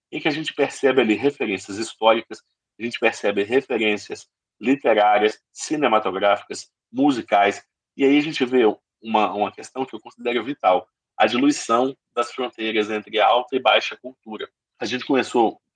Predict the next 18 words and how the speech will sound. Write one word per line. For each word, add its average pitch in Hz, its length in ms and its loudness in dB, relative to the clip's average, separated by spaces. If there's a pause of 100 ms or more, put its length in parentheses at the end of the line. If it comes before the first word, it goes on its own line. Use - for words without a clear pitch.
(160)
isso, 110 320 -10
quando 110 120 -8
eu - 40 -8
falo 135 180 2
a - 20 2
gente, 120 200 -4
falo 123 200 0
eu 127 100 4
e 131 40 2
meu 135 100 2
orientador, 127 420 0
o - 40 -12
professor - 360 -14
Anderson 101 280 -10
Pires. - 400 -14 (720)
Quando 110 200 0
a 110 40 2
gente, 120 1080 -2